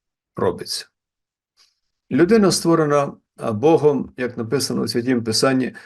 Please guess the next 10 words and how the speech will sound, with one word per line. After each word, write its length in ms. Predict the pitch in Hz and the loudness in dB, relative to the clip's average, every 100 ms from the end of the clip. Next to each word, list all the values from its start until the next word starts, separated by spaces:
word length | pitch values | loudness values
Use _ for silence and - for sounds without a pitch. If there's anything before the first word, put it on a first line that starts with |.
| - _ - | -20 _ -6
за 240 | 110 127 | -2 -2
образом 760 | - 135 139 120 113 117 104 95 | -2 -4 -2 -2 -2 -2 -2 -2
Божим 680 | 110 131 131 110 104 95 | 0 0 0 -2 -6 -8
і 100 | - | -8
за 200 | 101 107 | -4 -4
подобою 640 | 107 113 117 127 101 95 92 | -2 -2 0 0 -2 -8 -10
Божою. 560 | 85 87 85 - - 101 _ _ _ _ _ _ _ _ - | -8 -8 -8 -14 -20 -20 _ _ _ _ _ _ _ _ -4
Але 200 | 117 127 | 0 2
внаслідок 520 | 135 185 185 165 151 | 4 2 2 -2 0
гріхопадіння 960 | 139 147 147 135 120 147 196 - 117 | 0 0 -2 -2 -4 -2 -2 -2 -8